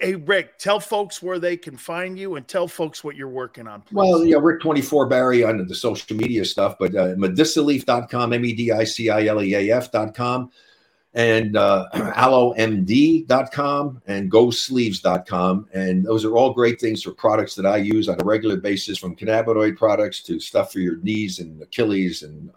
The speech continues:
Speaker 2: elbows and stuff, sleeves. And then also Aloe M D has great products as well, as well as Medicaleaf. So check 'em out. R B twenty-four, small R B two four is the code to get a really nice discount.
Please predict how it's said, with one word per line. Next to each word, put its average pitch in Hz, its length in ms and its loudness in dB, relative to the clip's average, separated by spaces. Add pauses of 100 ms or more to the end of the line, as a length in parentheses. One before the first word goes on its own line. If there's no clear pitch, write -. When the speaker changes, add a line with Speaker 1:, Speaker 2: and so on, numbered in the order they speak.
Speaker 2:
elbows 101 540 2
and 85 100 -14
stuff, - 320 -4
sleeves. 113 560 0 (320)
And 101 340 -6
then 110 160 6
also 113 300 6
Aloe 104 260 4
M 101 120 -2
D 104 140 4
has 92 180 0
great 95 200 -2
products 92 400 -2
as - 120 -14
well, 92 160 4
as 87 120 0
well 92 200 2
as - 80 -6
Medicaleaf. 87 560 -6
So 113 280 2 (360)
check 147 180 6
'em 151 120 2
out. 135 280 4
R 147 280 6
B 135 260 6
twenty-four, 123 600 0
small 127 420 2
R 127 180 2
B 110 240 -2
two 139 180 2
four 120 300 2
is 107 80 -2
the 90 80 -8
code 120 300 0
to 104 60 -4
get 95 140 -2
a 98 60 0
really 110 220 2
nice 110 240 0
discount. 123 500 -4